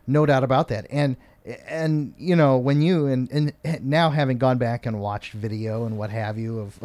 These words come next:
of the, the beating on the trash can and all of that, and the, the Danny Farquhar video is, is amazing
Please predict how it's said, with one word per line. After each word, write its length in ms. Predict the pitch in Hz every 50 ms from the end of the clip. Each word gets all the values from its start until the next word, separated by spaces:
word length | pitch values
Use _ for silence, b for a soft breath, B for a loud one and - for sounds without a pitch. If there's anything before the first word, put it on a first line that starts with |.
| 123
of 120 | 165 131 - b b b b b b b b -
the, 280 | 123 147 147 131 107 90
the 200 | 120 131 127 123
beating 340 | 117 113 135 139 135 131 123
on 80 | 117
the 80 | 117 117
trash 400 | - - 120 110 110 113 - -
can 320 | - - 139 123 117 117
and 80 | 117 117
all 240 | 117 113 120 117 117
of 80 | 104
that, 260 | 101 113 110 117 117 107
and 80 | 123 120
the, 120 | 110 98 B B B -
the 80 | 135
Danny 300 | 127 143 156 170 170 143
Farquhar 460 | 123 - 131 123 135 - - 127 110
video 420 | 107 110 117 104 107 104 104 104 101
is, 100 | 104 -
is 160 | - 123 113
amazing 800 | 117 104 107 107 110 117 123 131 135 135 110 117 98 95 95